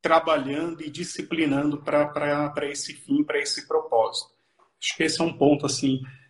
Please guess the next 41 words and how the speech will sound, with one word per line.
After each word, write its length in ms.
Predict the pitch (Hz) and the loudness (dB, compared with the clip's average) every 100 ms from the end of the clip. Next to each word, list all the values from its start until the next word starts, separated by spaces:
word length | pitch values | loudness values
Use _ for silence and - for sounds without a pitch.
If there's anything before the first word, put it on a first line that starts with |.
| - | -6
é, 320 | 131 131 127 | 0 2 4
importante. 840 | 131 127 143 143 117 92 - - - _ - _ _ | 4 6 4 2 0 -4 -6 -8 -10 _ -20 _ _
Em 160 | 196 254 | 8 8
relação 720 | 220 180 - 160 165 165 143 | 10 6 4 4 6 8 8
a, 580 | 127 120 120 117 120 120 - | 6 6 6 4 2 -4 -10
a 100 | 127 | -14
quando 240 | - 147 | -4 2
eu, 100 | 151 - - - - | 2 2 -6 -20 -14
a 100 | 123 | -2
gente 220 | 127 139 | 0 2
pode 240 | - 139 | 4 4
fazer 280 | - 127 131 | 4 4 6
um, 220 | 139 131 - | 4 0 -4
associar 480 | - - - - 135 | -2 0 0 4 6
um 140 | 120 | 4
pouco 400 | 117 139 151 147 | 4 6 6 4
em 80 | 120 | -2
relação 420 | 123 127 - 131 | -2 -2 -4 -4
à 80 | 127 | -6
corrida, 520 | 131 - - 185 - - - _ _ _ | -6 -8 0 0 0 -8 -18 _ _ _
no 340 | - 147 147 185 | -4 0 6 8
meu 180 | 202 | 8
caso, 500 | - 165 175 - - - - - | 8 8 8 2 -10 -14 -20 -2
é 100 | 151 | 2
isso, 420 | 175 160 156 - 117 | 2 2 -6 -8 -10
sabe? 500 | - 127 117 117 - | -8 -8 -6 -10 -4
É, 400 | 135 135 139 - - _ - _ _ _ _ _ _ - - 302 - | 0 4 4 0 -12 _ -20 _ _ _ _ _ _ -14 -12 -14 -2
tem 120 | 190 | 2
pessoas 280 | 196 202 214 | 4 6 4
que 80 | - | 6
perguntam, 320 | 214 196 226 | 4 6 4
"Regis, 320 | 208 220 175 | 6 6 4
eu 60 | 170 | 0
quero 180 | 208 208 | -2 -2
começar 320 | 214 196 - | -4 -2 -4
a 80 | 196 | 0
correr, 520 | 214 190 160 156 123 | 4 4 4 0 0
como 200 | - 226 | -4 -4
que 80 | 226 | -4
eu 60 | |
faço?" 600 | - 185 147 120 - - | 0 4 4 4 -10 -18